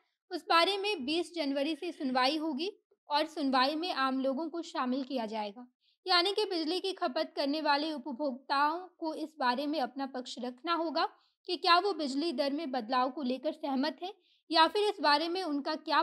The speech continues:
पक्ष है। इन सभी बातों को बीस जनवरी से सुना जाएगा और उसके बाद ही इस विषय पर एक ठोस फैसला लिया जाएगा। हालांकि जब बिजली कंपनी ने विद्युत विनियामक आयोग को प्रस्ताव भेजा है तो इस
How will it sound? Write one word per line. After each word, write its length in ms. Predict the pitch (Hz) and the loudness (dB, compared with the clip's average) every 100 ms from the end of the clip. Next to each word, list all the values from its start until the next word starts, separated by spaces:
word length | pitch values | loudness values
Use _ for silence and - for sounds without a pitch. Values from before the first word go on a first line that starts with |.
| 320 | 0
पक्ष 280 | 311 - - | -6 -8 -8
है। 120 | 359 | -6
इन 180 | 311 269 | -2 -2
सभी 360 | 269 262 262 330 | 0 -4 -2 -2
बातों 400 | 247 240 233 330 | 0 -2 -4 -10
को 280 | - 277 294 _ _ - | -6 -8 -8 _ _ -8
बीस 380 | 226 339 392 359 | -2 2 0 -2
जनवरी 500 | 233 262 262 277 359 | -2 0 0 0 0
से 220 | 349 277 | -2 -6
सुना 320 | 294 311 262 254 | -6 -2 0 0
जाएगा 440 | 233 208 208 240 - - | -2 -6 -8 -12 -8 2
और 140 | 339 | 4
उसके 240 | 370 392 415 | 4 2 2
बाद 300 | 320 339 330 | 6 6 6
ही 140 | 370 | 0
इस 200 | 349 - | 0 -2
विषय 380 | 285 277 359 349 339 | -4 0 2 2 0
पर 180 | 311 320 | -2 -2
एक 260 | 254 277 - | -4 -6 -8
ठोस 360 | _ 320 339 - | _ -4 -4 -2
फैसला 440 | 269 262 - 349 | -2 -2 0 2
लिया 200 | 349 320 | 4 2
जाएगा। 340 | 311 302 294 330 | 4 2 2 -2
हालांकि 580 | 440 _ 277 247 247 285 | -6 _ -2 0 0 -2
जब 160 | 277 | -2
बिजली 280 | 233 226 277 | -2 -6 -8
कंपनी 440 | 254 233 226 269 330 | -6 -6 -4 -2 0
ने 180 | 311 370 - _ - | -2 -6 -14 _ -4
विद्युत 400 | 339 269 403 427 | -2 2 2 0
विनियामक 560 | 339 320 320 311 370 285 | 0 4 4 4 2 2
आयोग 420 | 269 277 302 - | 4 4 2 -4
को 120 | 359 | -8
प्रस्ताव 520 | 349 277 285 285 269 240 | -4 -4 -2 -2 0 -2
भेजा 400 | 247 262 285 320 | -4 -2 0 2
है 200 | 311 359 | 2 -2
तो 160 | - 285 | -2 -4
इस 180 | 262 | -4